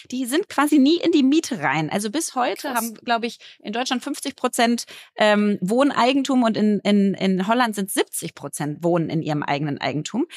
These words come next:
Speaker 1: Also das ist eine ganz andere Kultur. Wie
Speaker 2: Mhm.
Speaker 1: siehst du denn dieses Mieten versus Wohnen? Und, und wann macht es Sinn, sich da solche Kredite ans Bein zu binden, aber halt natürlich dann auch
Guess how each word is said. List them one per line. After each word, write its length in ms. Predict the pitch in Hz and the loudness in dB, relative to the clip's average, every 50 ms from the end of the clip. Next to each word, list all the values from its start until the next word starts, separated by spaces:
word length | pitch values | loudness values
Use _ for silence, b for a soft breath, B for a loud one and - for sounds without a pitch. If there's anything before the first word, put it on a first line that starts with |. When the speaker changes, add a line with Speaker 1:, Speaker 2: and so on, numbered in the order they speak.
| B B B B | B B B B
Speaker 1:
Also 180 | - 214 214 208 | -8 -8 -6 -4
das 220 | - 247 247 - | -2 -2 -2 -2
ist 240 | - 285 - - - - - _ | -4 -6 -6 -6 -8 -12 -14 _
eine 220 | - - 233 226 214 | -6 -2 -2 0 0
ganz 260 | 220 220 285 370 - | 0 0 0 -2 -2
andere 280 | - - 262 262 247 - | -2 -2 -2 -2 -2 -4
Kultur. 800 | - - 233 220 214 - - - 247 226 180 160 165 240 349 - B B B B B B B B B B B B - | -2 -2 -2 -2 -2 -4 -8 -4 0 2 4 4 4 2 0 -2 B B B B B B B B B B B B -2
Wie 200 | 196 262 302 330 | 0 2 4 6
Speaker 2:
Mhm. 40 | 214 | 6
Speaker 1:
siehst 300 | 220 339 370 - - - | 6 4 4 0 -2 -4
du 100 | 262 311 | -2 0
denn 200 | 302 294 285 254 | 2 2 2 2
dieses 340 | 247 254 247 247 247 233 - | 0 0 0 -2 -2 -2 0
Mieten 520 | 196 190 208 254 302 - - 277 254 208 | 2 2 2 2 2 0 2 0 0 2
versus 680 | 196 202 208 214 262 - - - 240 233 - - - - - | 2 2 2 2 2 0 -2 -6 -6 -6 -6 -8 -8 -8 -10
Wohnen? 800 | 160 151 143 151 160 175 202 214 220 208 180 147 139 143 - | -10 -10 -6 -2 0 2 2 2 2 2 2 2 2 0 -2
Und, 300 | - 170 190 185 175 - | 0 0 0 0 0 0
und 220 | 196 196 185 180 190 | -2 -2 0 2 0
wann 160 | 190 220 254 | 0 2 2
macht 240 | 285 277 - - - | 0 0 -2 -4 -8
es 160 | 202 - - | -8 -6 -4
Sinn, 400 | 196 226 247 254 254 240 220 - | -2 -2 0 0 -2 -2 -4 -6
sich 180 | - 214 202 | -8 -8 -6
da 160 | - 214 208 196 | -4 -2 -2 -2
solche 480 | 180 190 202 226 240 - - 220 208 | -2 -2 -2 -2 -2 -4 -4 -6 -6
Kredite 600 | - - - 208 190 180 214 240 233 - 240 208 | -6 -6 -4 -4 -4 -2 -2 -4 -2 0 0 0
ans 240 | - 196 202 196 - | 0 0 0 -2 -2
Bein 320 | - 170 175 180 196 214 | 0 0 2 2 2 0
zu 200 | - - 202 175 | -2 -4 -8 -6
binden, 540 | 180 196 202 208 214 - - - 208 208 202 - - | -2 0 0 0 0 -2 -2 -2 0 0 0 0 0
aber 340 | 170 190 202 196 220 220 208 | 0 0 2 2 2 0 0
halt 160 | 208 - - | -2 -2 -2
natürlich 460 | 208 202 - - 226 233 269 247 - | -4 -6 -6 -6 -8 -8 -8 -6 -2
dann 200 | 202 202 208 202 | -2 -2 0 0
auch 420 | - - 196 202 214 208 131 117 | 0 0 0 0 0 -2 -6 -10